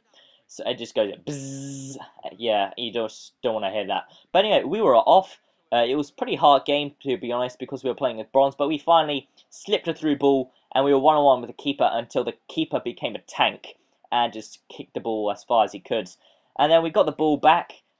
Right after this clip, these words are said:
and we lost it, and now we gave it to the oppositions. And they played a brilliant ball down the line to this guy here. Forgot what his name is. Can't be asked to know. And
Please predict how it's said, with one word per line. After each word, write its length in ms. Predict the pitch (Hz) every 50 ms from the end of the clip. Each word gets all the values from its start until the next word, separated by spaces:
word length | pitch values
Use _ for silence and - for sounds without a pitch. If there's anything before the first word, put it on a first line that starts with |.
| _ -
and 160 | 127 139 135
we 80 | 127 120
lost 380 | 123 143 151 151 - - -
it, 180 | 143 139 135 - -
and 160 | - 131 135
now 240 | 143 147 147 147 139
we 100 | 131 131
gave 260 | 123 - 127 123 117
it 120 | 113 - -
to 160 | - 131 123
the 180 | 110 123 107 -
oppositions. 640 | 120 - - 113 98 131 143 143 - 123 117 113
And 140 | 110 139 156
they 120 | 156 160
played 400 | 151 - 160 151 151 147 147 - _ _ -
a 140 | 131 139 131
brilliant 520 | 127 123 - 143 147 147 147 143 139 120
ball 340 | - 131 131 127 123 117 - _ _ _ _ _ -
down 260 | 143 139 135 135 123
the 60 | 113
line 400 | 117 120 123 127 120 120 120 117 _ _ _ - _ -
to 120 | - 147
this 220 | 123 123 120 - -
guy 260 | - 127 120 113 107
here. 380 | 107 120 113 113 110 107 107 -
Forgot 280 | - 135 143 156 147 120
what 100 | 123 117
his 140 | 110 113 -
name 240 | 123 117 113 113 113
is. 280 | 110 110 107 - - _ _ -
Can't 160 | - 151 123 110
be 60 | 113
asked 200 | 107 104 107 -
to 60 | 117
know. 300 | 110 113 110 110 110 107 - _ _ _ _ _ _ _ -
And 340 | 117 127 123 123 123 123 123